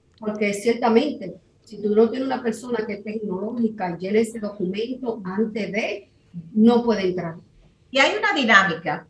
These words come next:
Speaker 2: gracias, Glenny, hay una dinámica. ¿Cuál es la dinámica? Ah, vamos a decir que un por ciento grande de los viajantes es entre la segunda y la tercera edad.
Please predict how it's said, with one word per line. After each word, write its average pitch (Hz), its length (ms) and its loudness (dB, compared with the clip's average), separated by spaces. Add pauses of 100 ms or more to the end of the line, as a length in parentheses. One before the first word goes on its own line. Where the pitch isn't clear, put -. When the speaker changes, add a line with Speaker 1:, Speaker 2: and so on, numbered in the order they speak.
Speaker 2:
gracias, 226 460 2
Glenny, 180 320 -6
hay 233 140 0
una 330 160 4
dinámica. 175 640 2
¿Cuál 226 160 0
es 269 100 -2
la 269 120 2
dinámica? 185 640 -4 (560)
Ah, 214 460 4 (100)
vamos 233 380 2
a 349 60 4
decir 247 440 -2
que 233 100 0
un 285 140 2
por 339 140 2
ciento 226 720 -2
grande 208 680 0 (360)
de 214 340 2
los 208 280 -2
viajantes 202 720 -2 (400)
es - 320 0
entre 226 400 0
la 202 140 -2
segunda 220 520 -4
y 285 40 0
la 214 160 0
tercera 190 420 -4
edad. 151 180 -8